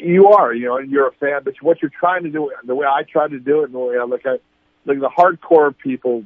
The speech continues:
know what's going on. You know, you can sit there and you can, you know, you can try to be that person that gets very technical about what's going on and, and just nitpick little things, or you can sit there and say, "Look, I wanna make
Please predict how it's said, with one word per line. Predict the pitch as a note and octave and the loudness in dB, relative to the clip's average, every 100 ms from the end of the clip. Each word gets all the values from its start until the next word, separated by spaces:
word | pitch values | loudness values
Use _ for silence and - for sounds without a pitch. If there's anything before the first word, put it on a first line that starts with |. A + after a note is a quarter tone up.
| G2 | -4
know | A#2+ | 0
what's | A#2+ A#2 - - | 0 -2 -6 -8
going | A2 A2 G#2 | -6 -6 -8
on. | G2 G2+ A2 A2 _ _ _ _ | -8 -6 -8 _ _ _ _ _
You | A2 | -8
know, | A2 A2+ | -6 -6
you | A#2 - - - D3 | -8 -14 -16 -6 -6
can | C3+ A#2+ | -6 0
sit | D3+ C3+ | 0 2
there | C#3 B2+ | 4 2
and | A#2 | 0
you | A#2 | -6
can, | B2 A2+ | -6 -6
you | A2+ | -6
know, | G#2 | -8
you | G2+ A#2 D#3 | -8 -6 -6
can | C#3+ B2 | -6 -14
try | - C#3+ D3+ | -8 -4 -2
to | D3+ | -2
be | B2 C3 | -4 -2
that | B2 A#2+ | -2 -2
person | - A#2+ A#2+ - G#2 | -4 -6 -6 -10 -14
that | G#2+ - | -12 -8
gets | G#2+ - | -8 -4
very | A#2 G#2+ - | -2 -2 -4
technical | D3 C#3 D#3 C#3+ E3 E3 _ _ _ _ _ | -6 -6 -6 0 0 0 _ _ _ _ _
about | A#2 B2 B2+ | -6 -2 0
what's | B2+ B2 | 0 -2
going | - B2+ B2 | -2 0 0
on | B2 B2 A#2+ A2+ | -2 -4 -4 -8
and, | G2 G2+ | -12 -16
and | G2 G2 - | -16 -14 -8
just | B2+ - | -8 -8
nitpick | A2+ D3 - - G3+ - | -2 0 0 -2 -2 0
little | C3 | -2
things, | B2 C3 B2 | -2 -4 -4
or | - F3 | 2 4
you | F3+ | 2
can | D#3+ C#3 | -2 -6
sit | - D3 | -4 -2
there | - C#3+ | 0 0
and | C3 A2+ | -2 -4
say, | B2 A#2+ A2+ _ _ _ - | -4 -2 -6 _ _ _ -8
"Look, | A#2+ G#2+ | -8 -4
I | C#3+ | -4
wanna | D#3+ D3+ | -2 -4
make | C3+ C3 | -6 -10